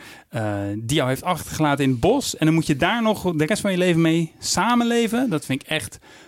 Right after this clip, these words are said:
bizar. Dan denk ik, Hans en Grietje,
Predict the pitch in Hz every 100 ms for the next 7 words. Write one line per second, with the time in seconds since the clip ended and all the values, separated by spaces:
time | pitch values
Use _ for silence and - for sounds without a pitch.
0 | _ _ 127 110 214 156 113 104 123 135
1 | 139 123 147 233 - 147 170 233 226 214
2 | 233